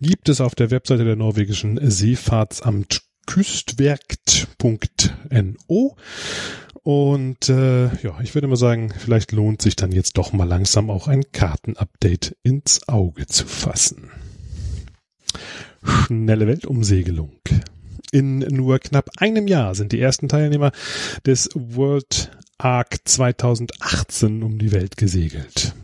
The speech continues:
Das schaffen andere gerade mal bei Non-Stop-Fahrten. Hier ist es, äh, ja, eine gemütliche Reise um den Planeten gewesen. Bereits Mitte April beendeten die ersten dreizehn von insgesamt zweiundvierzig im vergangenen Jahr gestarteten A-R-C-Yachten ihre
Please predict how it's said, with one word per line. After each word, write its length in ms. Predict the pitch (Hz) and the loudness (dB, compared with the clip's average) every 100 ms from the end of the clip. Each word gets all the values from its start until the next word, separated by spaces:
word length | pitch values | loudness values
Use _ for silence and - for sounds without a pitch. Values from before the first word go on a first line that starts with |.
| - | -4
Das 840 | 120 113 - - - - - - - 120 | 0 0 0 -2 0 0 -2 -4 -8 -4
schaffen 360 | - 135 131 | 0 0 2
andere 360 | 120 127 127 120 | 0 2 2 0
gerade 280 | 117 117 113 | 2 0 0
mal 220 | 107 104 | 0 0
bei 180 | 101 98 | 0 0
Non-Stop-Fahrten. 840 | 98 92 - 151 - 175 180 208 - - - | -2 -2 0 0 2 0 0 -4 -8 -14 -14
Hier 380 | - 135 120 123 | -4 0 2 2
ist 160 | 127 113 | 0 -2
es, 300 | 107 - - | 0 0 0
äh, 320 | 113 104 107 98 | 0 2 2 0
ja, 180 | 104 - - - | -4 -6 -16 -4
eine 420 | 117 113 113 104 - | 0 2 2 0 0
gemütliche 800 | 101 156 - 131 - 120 113 90 | 0 0 2 2 2 0 0 -2
Reise 400 | 87 95 95 95 | 0 0 0 -2
um 200 | - 92 | -4 -2
den 220 | 92 87 87 - | 0 0 -4 -6
Planeten 560 | - 127 104 82 - - | 0 2 0 -4 -8 -10
gewesen. 500 | - - - - - - - | -10 -10 -10 -10 -14 -8 0
Bereits 280 | 135 135 | 2 2
Mitte 220 | 160 - 123 | 0 0 0
April 280 | - 196 | 0 0
beendeten 440 | 175 160 160 - 139 | 0 -2 -4 -4 -2
die 120 | 131 | 0
ersten 320 | 139 - 127 | 0 0 0
dreizehn 640 | 120 120 170 - 160 151 | 0 2 0 0 0 0
von 160 | 143 131 | 0 0
insgesamt 460 | 131 - 127 123 - | 0 0 0 0 0
zweiundvierzig 920 | - 131 185 160 - 143 143 139 127 | 0 2 0 0 0 0 2 2 2
im 140 | 123 | 2
vergangenen 400 | 127 120 120 117 | 0 0 0 0
Jahr 200 | 117 113 | 2 0
gestarteten 520 | 107 123 113 - 107 | -2 0 0 0 -2
A-R-C-Yachten 920 | 107 104 - - 156 135 123 - 123 | 0 0 0 2 2 0 0 -2 -2
ihre 300 | 117 120 101 | 0 2 0